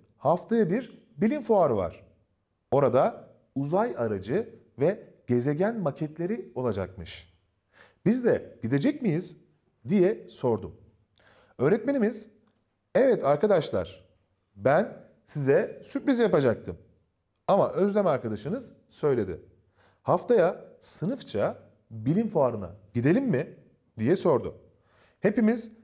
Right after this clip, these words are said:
'Evet.' diye bağırdık. Bütün sınıf arkadaşlarım ve ben çok sevindik." Bakın Özlem,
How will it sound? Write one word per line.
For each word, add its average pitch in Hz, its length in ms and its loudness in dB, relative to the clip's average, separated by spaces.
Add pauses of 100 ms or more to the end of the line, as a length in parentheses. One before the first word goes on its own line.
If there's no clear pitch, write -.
(180)
'Evet.' 220 400 2
diye 185 200 2
bağırdık. 214 500 0 (760)
Bütün 285 240 0
sınıf 226 240 -2
arkadaşlarım 98 760 -2
ve 87 100 -12 (160)
ben 196 320 2 (420)
çok 208 260 -2
sevindik." 95 580 -6 (840)
Bakın 143 280 -4
Özlem, 165 460 0